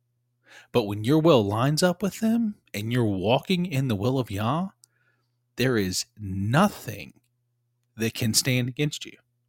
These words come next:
You are more than conquerors. Not even death can stand against you when your will lines up with Yah's will. It just goes back to the aspect of verifying with Yah <coughs> in that communication with Yah. Would you rather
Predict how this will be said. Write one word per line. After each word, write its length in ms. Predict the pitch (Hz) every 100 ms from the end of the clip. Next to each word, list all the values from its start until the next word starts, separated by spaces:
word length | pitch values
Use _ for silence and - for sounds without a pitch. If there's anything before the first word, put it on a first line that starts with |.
| _ _ _ _ -
You 200 | 123 120
are 120 | 104
more 240 | 104 117
than 140 | 135 127
conquerors. 460 | - 175 113 87
Not 280 | 98 107 123
even 380 | 165 165 156 127
death 560 | 151 139 - - - - _ _ -
can 180 | 113 104
stand 360 | - 107 95
against 440 | 95 104 165 - -
you 160 | 85
when 260 | 87 95 90
your 160 | 95
will 320 | 120 107 101 107
lines 340 | 90 90 95
up 180 | 87 -
with 100 | 127
Yah's 320 | - 82 90 113
will. 380 | 190 - - _ _ - - - - _ _ _ _ _
It 80 | 98
just 180 | 113 -
goes 160 | 104
back 220 | 98 95
to 80 | -
the 100 | 98
aspect 420 | 92 - 98 92
of 140 | 98 92
verifying 680 | 117 185 - - 90 95 92
with 180 | 90
Yah 380 | 110 165 147 87 - _ _ _ _ _ _ _ -
<coughs> 560 | - - - - - -
in 180 | 123
that 260 | 117 123 170
communication 800 | 143 127 113 117 - 101 - 101
with 200 | 92 -
Yah. 300 | 127 170 90
Would 260 | 92 110
you 180 | 107 113
rather 640 | 104 117 170 190 185 180